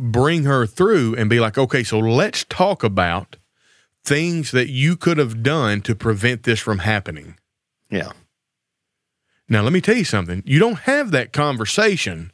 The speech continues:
Speaker 1: while
Speaker 2: Yeah.
Speaker 1: they're, while, while the police is breaking out the rape kit. You got it?
Speaker 2: Right.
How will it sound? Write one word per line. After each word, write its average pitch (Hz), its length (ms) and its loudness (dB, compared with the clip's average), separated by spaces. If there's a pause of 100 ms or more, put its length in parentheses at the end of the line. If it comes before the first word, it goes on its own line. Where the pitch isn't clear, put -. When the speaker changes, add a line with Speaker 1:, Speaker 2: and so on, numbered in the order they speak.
(460)
Speaker 1:
while 131 360 2
Speaker 2:
Yeah. 127 80 0
Speaker 1:
they're, 117 240 0 (200)
while, 135 340 2
while 127 260 0
the 113 120 -4
police 151 420 -2
is 107 100 -2
breaking 123 360 0
out 120 160 -2
the 98 80 -2
rape 127 340 0
kit. 87 300 -8 (100)
You 110 140 0
got 123 240 0
it? 160 120 -10 (200)
Speaker 2:
Right. 110 420 -2